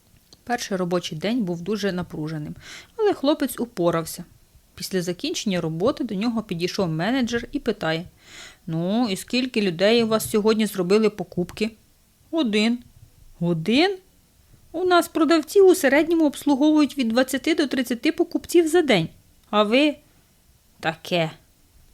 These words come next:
«І на яку суму зробив покупки ваш клієнт?» «Сто дві тисячі п'ятсот шістнадцять доларів і сімнадцять центів». «Ого! А що ж ви йому продали?» «Спочатку я йому продав маленький рибальський гачок,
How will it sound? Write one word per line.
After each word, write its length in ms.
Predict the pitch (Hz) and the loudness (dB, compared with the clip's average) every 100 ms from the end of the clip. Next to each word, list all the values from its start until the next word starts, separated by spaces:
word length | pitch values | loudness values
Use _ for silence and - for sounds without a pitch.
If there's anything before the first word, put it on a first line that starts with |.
| _ _ _ _ _ | _ _ _ _ _
«І 120 | 240 | -2
на 120 | 247 269 | 2 2
яку 320 | 262 262 285 | 2 2 -2
суму 360 | - 285 277 | 0 2 2
зробив 360 | 240 240 262 269 | 2 4 4 2
покупки 480 | 247 240 285 - 262 | 0 0 0 0 2
ваш 200 | 247 247 | 4 2
клієнт?» 520 | - 233 208 233 254 - - - _ _ _ - - - | 2 2 4 4 2 -4 -20 -20 _ _ _ -20 -20 -18
«Сто 260 | - - 311 | -6 0 0
дві 180 | 254 | 0
тисячі 500 | 254 330 415 - - | 0 0 0 -2 -2
п'ятсот 360 | 240 247 247 277 | -2 0 0 -2
шістнадцять 640 | - 254 233 233 226 214 | -2 -2 0 0 0 -2
доларів 500 | 190 247 330 330 311 | 2 2 4 2 0
і 60 | 233 | -2
сімнадцять 600 | 233 208 190 214 233 208 | -4 -4 -2 -2 -4 -6
центів». 420 | - 165 170 185 - _ _ _ _ _ _ | -2 -2 -4 -10 -16 _ _ _ _ _ _
«Ого! 460 | 370 381 294 320 330 - _ _ _ _ - | 2 4 6 4 2 -4 _ _ _ _ -4
А 80 | 440 | 0
що 200 | - 381 | 4 6
ж 100 | 370 | 6
ви 60 | |
йому 200 | 370 370 | 6 4
продали?» 540 | 359 349 320 320 254 247 - _ _ _ _ - - - - - | 4 4 6 6 4 0 -8 _ _ _ _ -20 -20 -20 -20 -14
«Спочатку 580 | - 254 294 302 - | -10 -2 0 0 2
я 60 | 262 | 4
йому 200 | 240 233 | 4 2
продав 420 | 226 208 226 220 | 2 2 4 4
маленький 600 | 196 196 185 233 269 277 | 4 2 2 2 2 2
рибальський 520 | 269 233 247 254 - 233 | 2 4 2 2 -2 -2
гачок, 480 | 220 220 226 220 | -2 0 -2 -2